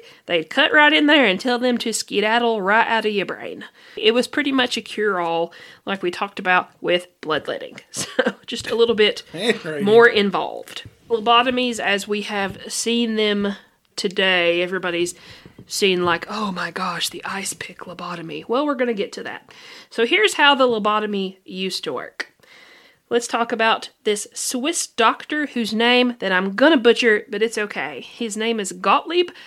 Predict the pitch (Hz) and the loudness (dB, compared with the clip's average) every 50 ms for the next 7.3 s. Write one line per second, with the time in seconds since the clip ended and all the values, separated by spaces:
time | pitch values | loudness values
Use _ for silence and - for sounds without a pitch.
0 | - - - 190 185 208 208 208 - - - 135 135 - - - - _ _ _ | -20 -16 -4 0 2 2 2 2 -2 -6 -6 -6 -6 -6 -8 -10 -18 _ _ _
1 | _ - - - - - 269 233 - 247 262 262 - - 262 254 254 254 - 180 | _ -20 -20 -4 2 4 4 4 4 4 2 2 0 0 4 4 6 6 6 4
2 | 175 175 175 190 214 214 - 165 151 147 151 165 - 277 240 - - 262 233 233 | 4 4 4 4 2 2 2 2 2 2 2 2 4 4 2 2 2 0 2 2
3 | 294 - - 294 233 196 190 - - 269 262 - - - 254 226 - 254 233 220 | 2 0 0 -2 -2 -2 -2 -2 -2 -4 -4 -4 -4 -4 -4 -4 -4 -4 -6 -4
4 | 202 202 196 196 196 190 190 190 185 190 185 185 185 185 180 185 180 180 170 156 | -2 -2 0 0 0 0 -2 -2 -4 -4 -6 -4 -4 -4 -2 -2 -2 0 0 0
5 | 180 - - - - 208 190 - 185 180 185 185 190 202 214 226 - 196 185 - | -2 -2 -2 -4 -6 -6 -6 -6 -6 -6 -4 -2 0 0 0 0 -2 -4 -6 -6
6 | 180 180 190 214 226 - 240 214 202 214 202 208 202 185 180 - - - 196 185 | -4 -2 -2 -2 -2 -2 -4 -4 -4 -6 -6 -6 -6 -6 -6 -8 -8 -6 -4 -4
7 | 185 180 180 175 - - | -2 -4 -4 -4 -6 -8